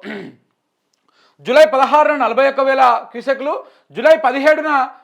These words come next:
నలభై తొమ్మిది వేల క్యూసెక్కులు. జూలై పద్దెనిమిదిన ఇరవై, యాభై మూడు వేల నాలుగు వందల క్యూసెక్కులు. జూలై పంతొమ్మిదిన మూడు లక్షల నలభై ఒక్క వేల క్యూసెక్కులు. జూలై రెండు వే-, ఆ, జూలై ఇరవైన రెండు లక్షల ఎనభై వేల క్యూసెక్కులు వచ్చింది.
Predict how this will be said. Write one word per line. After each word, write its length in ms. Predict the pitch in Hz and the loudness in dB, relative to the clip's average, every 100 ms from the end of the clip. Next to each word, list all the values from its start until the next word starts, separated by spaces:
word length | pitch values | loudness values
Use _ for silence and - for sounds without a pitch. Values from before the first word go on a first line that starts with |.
| _ | _
నలభై 280 | 156 220 311 | -4 0 2
తొమ్మిది 260 | 302 294 285 | 0 0 -2
వేల 160 | 269 | -2
క్యూసెక్కులు. 640 | 269 247 254 214 262 311 240 | -2 -8 -10 -8 -4 -4 -6
జూలై 500 | 170 240 285 262 - _ - | -4 0 2 0 -8 _ -8
పద్దెనిమిదిన 720 | 208 190 302 302 302 277 240 - _ _ | -6 -4 -4 -4 -2 0 -2 -6 _ _
ఇరవై, 360 | 185 240 302 208 | -10 -2 0 2
యాభై 280 | 220 262 311 | 0 4 4
మూడు 240 | 311 294 | 2 -2
వేల 200 | 277 285 | -2 -2
నాలుగు 300 | 254 240 269 | 0 -2 -2
వందల 180 | 262 262 | -2 -4
క్యూసెక్కులు. 480 | 262 233 247 247 302 | -6 -6 -6 -4 -8
జూలై 260 | 240 269 | -2 -2
పంతొమ్మిదిన 680 | 269 226 240 247 254 240 220 - _ _ | 0 -4 -6 -6 -4 -2 -4 -8 _ _
మూడు 280 | 151 240 311 | -8 -4 0
లక్షల 320 | 311 302 285 | -2 0 -2
నలభై 260 | 240 220 269 | -2 0 0
ఒక్క 140 | 269 | 0
వేల 200 | 262 254 | 0 -2
క్యూసెక్కులు. 600 | 247 233 254 233 262 370 - _ _ | -4 -8 -8 -6 -4 -6 -10 _ _
జూలై 540 | 147 262 320 294 262 - _ - | -6 0 2 0 -6 -18 _ -10
రెండు 300 | 190 269 320 | -8 -4 2
వే-, 200 | 311 254 | 2 4
ఆ, 220 | 226 214 | 2 0
జూలై 320 | 185 277 302 | 0 2 2
ఇరవైన 520 | 277 302 302 285 254 - _ _ | 2 0 2 0 -2 -6 _ _
రెండు 200 | 196 269 | -10 -2
లక్షల 280 | 320 302 285 | 0 0 -2
ఎనభై 320 | 277 247 254 | -2 -2 -2
వేల 140 | 247 233 | -2 -2
క్యూసెక్కులు 500 | 233 220 247 254 254 | -8 -8 -6 -2 -2
వచ్చింది. 440 | 214 208 226 233 | -2 -6 -10 -6